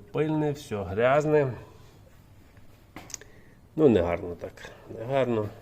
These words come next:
що машина гарна, має бути підкапотка гарна. Всі ці бляшки ми помиємо, сватер ми помиємо, цю шумочку.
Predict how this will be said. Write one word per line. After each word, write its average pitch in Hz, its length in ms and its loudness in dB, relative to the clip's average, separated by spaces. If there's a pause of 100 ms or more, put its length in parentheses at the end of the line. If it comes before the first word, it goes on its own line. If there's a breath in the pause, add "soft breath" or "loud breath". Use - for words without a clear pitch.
(360)
що - 100 -16
машина 104 480 -8
гарна, 117 320 -2 (840 loud breath)
має 101 220 -6
бути 92 340 -6
підкапотка - 640 -10
гарна. 80 380 -10 (1500 loud breath)
Всі - 220 -12
ці - 200 -12
бляшки 92 480 -8
ми 90 140 -6
помиємо, 127 720 -2 (320)
сватер 92 400 -8
ми 92 140 -4
помиємо, 131 640 -4
цю 110 100 -12
шумочку. 107 560 -10